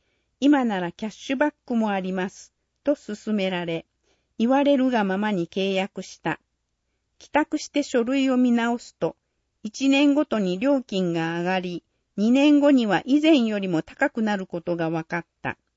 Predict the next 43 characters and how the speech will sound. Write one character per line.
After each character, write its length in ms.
そ 160
の 200
よ 140
う 60
な 140
説 300
明 200
は 140
一 160
切 380
な 120
か 140
っ 160
た 120
し、 260
そ 180
も 140
そ 120
も 200
ポ 160
ケ 160
ッ 120
ト 120
Wi-Fi 520
は 140
必 320
要 240
な 220
い。 100
ポ 100
ケ 180
ッ 60
ト 120
Wi-Fi 520
だ 140
け 160
で 100
も 140
解 340
約 280
し 140
た 180
い。 120